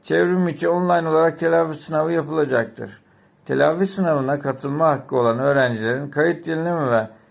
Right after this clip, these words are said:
ders atama işlemleri Açık Öğretim Okulları Bilgi Yönetim Sistemi üzerinden otomatik olarak gerçekleştirilecektir.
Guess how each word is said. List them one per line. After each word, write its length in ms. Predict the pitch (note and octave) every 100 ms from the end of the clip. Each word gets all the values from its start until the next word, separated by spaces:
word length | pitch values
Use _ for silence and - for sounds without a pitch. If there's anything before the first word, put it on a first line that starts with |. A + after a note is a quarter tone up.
| _ _
ders 280 | D3+ E3 D3+
atama 360 | D3+ E3 E3+ D#3+
işlemleri 680 | B2+ D3 D3 D3+ D3+ E3+ E3 - _ _ _ D3+
Açık 260 | C#3+ F3
Öğretim 400 | E3+ E3+ E3+ F#3
Okulları 540 | D#3+ D3 B2+ B2+ C#3+ D#3
Bilgi 220 | D#3+ D#3+
Yönetim 380 | E3+ D#3+ E3 D3+
Sistemi 360 | - D#3+ D#3
üzerinden 420 | D3 D#3 D3+ D#3+ D#3
otomatik 520 | D#3 F3+ F3+ F3 E3
olarak 360 | D#3+ D#3+ D#3+
gerçekleştirilecektir. 1400 | D#3 D3 C#3+ C#3 C#3+ A#2+ C#3 C#3 C3+ B2 A2 - A2+ -